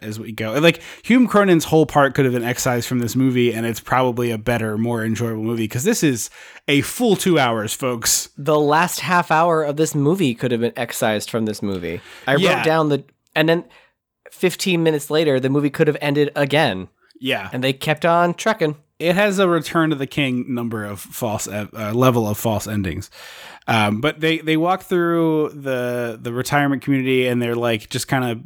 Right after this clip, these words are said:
Speaker 1: checking out. You just kinda give you the lay of the land. So we were watching a,
Speaker 2: It's,
Speaker 1: uh,
Speaker 2: uh, like
Speaker 1: fitness
Speaker 2: the,
Speaker 1: dance
Speaker 2: that
Speaker 1: class.
Speaker 2: Mean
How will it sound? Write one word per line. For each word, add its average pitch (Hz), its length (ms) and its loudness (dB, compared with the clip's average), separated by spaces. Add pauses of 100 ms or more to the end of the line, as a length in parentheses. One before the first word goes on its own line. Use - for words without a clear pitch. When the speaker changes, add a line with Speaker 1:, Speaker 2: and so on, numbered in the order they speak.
(160)
Speaker 1:
checking 139 360 -2
out. 131 160 -4
You 151 120 4
just 151 120 -2
kinda 233 220 -2
give 196 140 0
you 180 80 2
the 160 80 0
lay 135 180 0
of 131 80 -2
the 120 60 -4
land. 117 320 -6
So 110 260 -8 (340)
we 135 100 0
were 131 60 2
watching 131 380 2
a, 120 180 -2
Speaker 2:
It's, 110 140 0
Speaker 1:
uh, 151 60 0
Speaker 2:
uh, 143 100 2 (120)
like 156 120 0
Speaker 1:
fitness 165 160 0
Speaker 2:
the, 156 80 2
Speaker 1:
dance 160 200 2
Speaker 2:
that 147 80 2
Speaker 1:
class. 165 240 0 (160)
Speaker 2:
Mean 139 40 -14